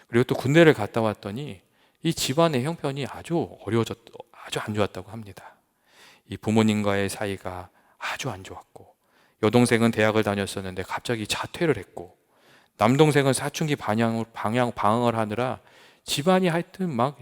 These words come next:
매일같이 그냥 어수선하고 그냥 문제가 가득했다고 합니다. 그래서 그냥 어쩔 수 없이 무릎을 꿇고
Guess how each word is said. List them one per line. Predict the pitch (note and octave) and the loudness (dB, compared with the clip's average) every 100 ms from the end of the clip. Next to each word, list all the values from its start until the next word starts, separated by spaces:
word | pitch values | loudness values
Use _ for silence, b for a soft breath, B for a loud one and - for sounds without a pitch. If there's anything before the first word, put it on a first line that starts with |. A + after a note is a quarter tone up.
| G2 | -8
매일같이 | G#2+ E3 F#3+ D3+ C3+ - | 0 4 4 2 -2 -6
그냥 | A#2+ A2 G#2+ G#2 | -8 -6 -6 -6
어수선하고 | F#2 F#2+ C3+ C3 A#2+ A2 G2+ G2+ - _ - | -6 -6 -6 -8 -6 -6 -6 -10 -12 _ -20
그냥 | - A#2 G#2+ | -10 -10 -8
문제가 | A2 D3 E3 | -4 0 0
가득했다고 | - - - - G2+ F#2+ | -2 -8 -10 -8 -6 -8
합니다. | A2+ G2+ - - _ _ b b b b b b | -10 -16 -18 -20 _ _ b b b b b b
그래서 | - G#2+ G2 G2 G2+ F#2+ b b b b _ | 0 0 2 0 -2 -4 b b b b _
그냥 | A2+ - | -16 -10
어쩔 | G3 B3+ | -6 -4
수 | G#3 D3+ | -2 -4
없이 | - A2 | -6 -6
무릎을 | A#2 B2+ A2+ G#2+ | 0 0 2 -2
꿇고 | - G#2 - G#2 A2 - | -2 -8 -4 -2 -2 -4